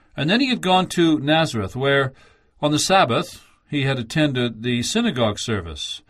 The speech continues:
Then he had read, remember, from the prophecy of Isaiah chapter sixty-one,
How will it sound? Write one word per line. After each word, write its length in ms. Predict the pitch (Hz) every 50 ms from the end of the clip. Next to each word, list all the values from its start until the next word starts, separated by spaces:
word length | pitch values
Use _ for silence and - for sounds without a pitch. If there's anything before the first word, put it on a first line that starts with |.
| - - - - _ _ _ _ _ _ _
Then 220 | - 135 175 226 277
he 80 | 277
had 140 | 269 240 170
read, 400 | 165 190 208 185 127 104 90 - 82 -
remember, 560 | 120 123 123 139 143 135 113 113 123 160 185
from 280 | - - 151 139 131 123
the 180 | 120 117 117
prophecy 500 | 113 - 139 139 135 131 127 - - 131
of 120 | 120 110 117
Isaiah 440 | 113 113 107 104 135 139 123 113 107
chapter 320 | - - 131 120 110 110
sixty-one, 680 | 104 - 135 - - - 120 117 135 135 131 127 131 127